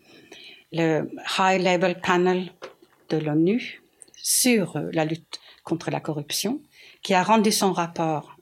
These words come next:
le vingt-cinq au vingt-six février cette année, elle met au même niveau la lutte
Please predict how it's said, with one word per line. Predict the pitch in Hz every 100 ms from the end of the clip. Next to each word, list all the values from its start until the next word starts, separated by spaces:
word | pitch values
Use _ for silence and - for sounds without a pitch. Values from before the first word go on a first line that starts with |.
| _ -
le | 156 165 165
vingt-cinq | 160 160 165 - - - 160 160 156 185 170
au | 170
vingt-six | 160 156 - 175
février | 175 165 165 170 165
cette | 170 170
année, | 160 160 262 - _ _ _ _ - _ _ - _ _ _
elle | - 196 190 175 -
met | 196 226 208 269 -
au | 180
même | 170 175 196 233 294 294 254
niveau | 226 185 185 240 - _ _ _ _ _ _ _ _ _ _ _
la | 165 180
lutte | 185 220 277 - - -